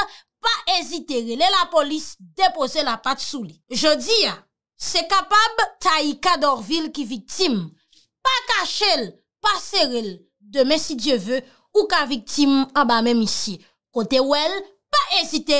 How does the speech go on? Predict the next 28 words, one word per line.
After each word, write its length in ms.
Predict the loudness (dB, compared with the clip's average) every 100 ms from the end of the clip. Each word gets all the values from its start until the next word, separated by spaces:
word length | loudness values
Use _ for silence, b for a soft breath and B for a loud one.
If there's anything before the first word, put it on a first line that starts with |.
| 2
rele 400 | 0 0 2 2
lapolis, 640 | 0 0 0 0 -4 -4 -4 -4 B B
vin 280 | 0 0 2 0
depoze 400 | 0 0 0 0
la 100 | 0
pat 300 | 0 -2 -2
sou 220 | -6 -8 -10
li. 80 | -14 B B B -2
Medam, 240 | 2 4 2
madmwazèl 560 | 2 0 2 0 0
e 160 | 0 0
mesye, 460 | -2 -4 -4 0 -2 -2
bagay 320 | -4 -2 -2
yo 80 | -4
rèd, 220 | -4 -8 -14
wi. 80 | -18 _ _ _
Wi, 160 | -14 -12 -10
bagay 360 | -8 -6 -4 -4
yo 80 | -4 -4 -2
rèd 460 | 0 2 0 -2 B B _
pou 240 | -10 -8
konsil 480 | -6 -6 -4 -4 -4 -4
ayisyen 580 | -6 -6 -6 -6 -4
nan 140 | -4 -6
Pari, 400 | -8 -8 -8 -10
an 140 | -12
Frans. 640 | -14 -12 -10 -8 -6 -6 -8 B B B B _ _
Èske 560 | -4 -2 -4 -6 -2